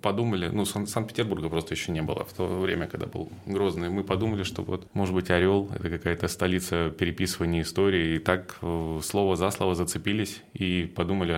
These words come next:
а почему бы вообще персонажами не поиграть в К В Н, дать этим персонажам сказать то, что они, может, там, я не знаю, при жизни не успели. И как-то это в юмор вывести. Вот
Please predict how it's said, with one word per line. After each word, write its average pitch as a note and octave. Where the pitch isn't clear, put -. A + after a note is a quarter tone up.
а -
почему G2
бы F#2+
вообще F2
персонажами F2+
не E2+
поиграть F2
в -
К -
В E2
Н, A#2
дать F#2
этим F2
персонажам F2
сказать E2
то, F2+
что -
они, E2+
может, D#2+
там, D2+
я D#2
не D#2
знаю, D2+
при G2
жизни E2+
не D#2+
успели. D2+
И G2
как-то -
это G2
в E2
юмор F2
вывести. D2+
Вот A3